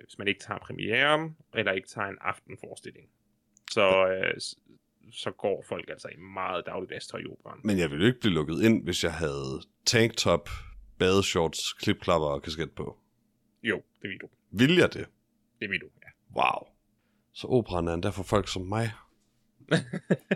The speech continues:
Speaker 1: Øh, jeg, altså, jeg, jeg, jeg, jeg tager jo gerne smoking på i operan, fordi jeg synes, det er det, der hører sig til i
Speaker 2: Mhm,
Speaker 1: operan.
Speaker 2: mhm.
Speaker 1: Øh,
Speaker 2: Lars, var det ikke dig, der
Speaker 1: men
Speaker 2: sagde, "Eat the rich" før? <laughs>
Speaker 1: Jo,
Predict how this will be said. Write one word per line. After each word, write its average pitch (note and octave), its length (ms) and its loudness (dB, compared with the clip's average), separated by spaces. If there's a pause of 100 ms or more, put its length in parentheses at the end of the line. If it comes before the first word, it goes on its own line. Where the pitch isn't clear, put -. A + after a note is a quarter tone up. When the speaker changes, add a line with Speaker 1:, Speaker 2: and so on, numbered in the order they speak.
(1040)
Speaker 1:
Øh, A2 840 8
jeg, G#2+ 480 4
altså, G2+ 160 -2
jeg, G#2+ 200 6
jeg, A#2+ 200 6
jeg, G2+ 400 6 (300)
jeg - 160 -4 (320)
tager - 160 -8
jo G2 120 -8
gerne G2+ 160 -6
smoking G2 380 -6
på G2+ 120 0
i F#2+ 40 2
operan, G#2 400 2
fordi G2+ 200 -12
jeg - 80 -12
synes, - 200 -18
det - 80 -16
er - 40 -16
det, - 120 -8
der - 80 -6
hører A2 160 -8
sig - 200 -16
til D#3+ 200 4
i C3 40 4
Speaker 2:
Mhm, G#2+ 100 4
Speaker 1:
operan. F#2+ 380 -2
Speaker 2:
mhm. G#2 120 2 (480)
Speaker 1:
Øh, G#2 60 -4 (160)
Speaker 2:
Lars, F2+ 180 4
var A#2 60 6
det B2+ 40 8
ikke B2+ 60 0
dig, - 0 -
der C3 60 4
Speaker 1:
men C3+ 80 4
Speaker 2:
sagde, A#2+ 280 4
"Eat D3 120 2
the G#2 160 0
rich" - 260 -2
før? A2 240 0
<laughs> - 1900 -6
Speaker 1:
Jo, E3+ 220 8